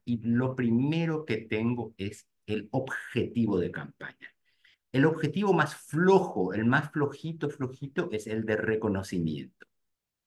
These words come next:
Luego viene una que es un poquito más fuerte y ya te da tráfico. Te puede llevar a tu WhatsApp, te puede llevar a tu web, etcétera. El de engagement, yo ya le puedo pedir con intereses, que tenga intereses en Zillow, Trulia,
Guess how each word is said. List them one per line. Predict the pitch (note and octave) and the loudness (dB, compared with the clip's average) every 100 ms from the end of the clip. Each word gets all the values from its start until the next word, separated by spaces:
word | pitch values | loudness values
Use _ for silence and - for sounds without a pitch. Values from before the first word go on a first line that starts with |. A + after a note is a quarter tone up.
| _ _ | _ _
Luego | G#2+ A#2+ C#3+ | 2 4 4
viene | B2+ B2+ | 4 4
una | B2+ B2 B2 | 4 2 0
que | |
es | A#2+ | -2
un | |
poquito | A#2 A#2 B2+ C3 | -4 -8 -4 -2
más | A2+ A2+ - | -2 -4 -12
fuerte | - - A#2 A#2 A#2 C#3 | -16 -2 2 2 -2 -8
y | - | -8
ya | G2+ A2 | -6 -6
te | G2 | -4
da | G2 G2 - - | -4 -6 -10 -6
tráfico. | A2+ G2 - - - - - | -4 -4 -8 -16 -16 -18 -14
Te | E2+ | -8
puede | F#2 F2+ | -4 -2
llevar | F#2 F2 E2 | -2 -2 -2
a | E2+ | -2
tu | - | -2
WhatsApp, | F#2 G#2+ - A#2+ A#2+ A2+ - - _ | -4 -4 2 6 6 6 0 -14 _
te | - | -12
puede | F2+ F2 | -8 -6
llevar | F2 E2+ | -4 -2
a | F2 | -4
tu | G2 | -4
web, | G2+ A#2+ A#2+ A#2 - | -4 -2 -2 -2 -8
etcétera. | - - - - - - - - _ _ _ | -12 -12 -12 -12 -14 -16 -18 -20 _ _ _
El | B2 C3 | -4 0
de | C#3 | 2
engagement, | C3 B2+ F3 G3 - A2 G#2 G#2 | 2 4 4 2 0 -2 -2 -4
yo | G#2 | -4
ya | B2 | -2
le | B2+ | -2
puedo | A#2 G#2+ G#2+ | 0 0 0
pedir | A2 G#2 A2 | 0 0 0
con | A2+ A2 | -2 -2
intereses, | G#2+ G2 F#2 F#2 F#2+ G#2 A2 | -2 0 0 0 -2 -4 -4
que | - F#2 | -6 -6
tenga | F2+ F2+ | -4 -2
intereses | F#2+ F#2+ D#2+ - F2+ F2+ | -2 -4 -6 -8 -12 -8
en | F2 E2+ | -6 -6
Zillow, | - G#2 G2 F2+ F#2 F2+ - | -4 -4 0 2 2 0 -4
Trulia, | G2 G2+ F2+ F2 E2+ E2+ | 0 2 2 2 2 0